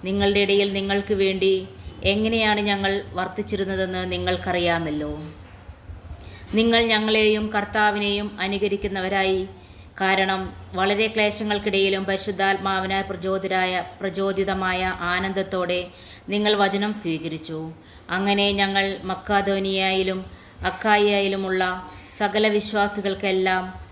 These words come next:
മാതൃകയായിരിക്കുന്നു. എന്തെന്നാൽ നിങ്ങളിൽ നിന്ന് കർത്താവിൻ്റെ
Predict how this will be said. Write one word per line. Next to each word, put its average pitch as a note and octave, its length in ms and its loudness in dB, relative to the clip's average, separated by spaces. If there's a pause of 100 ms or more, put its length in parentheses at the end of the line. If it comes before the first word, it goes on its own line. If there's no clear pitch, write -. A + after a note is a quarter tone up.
(360)
മാതൃകയായിരിക്കുന്നു. E3 1080 0 (320)
എന്തെന്നാൽ F3+ 480 0 (920)
നിങ്ങളിൽ G#3 420 4
നിന്ന് G3+ 260 0 (100)
കർത്താവിൻ്റെ G3 600 2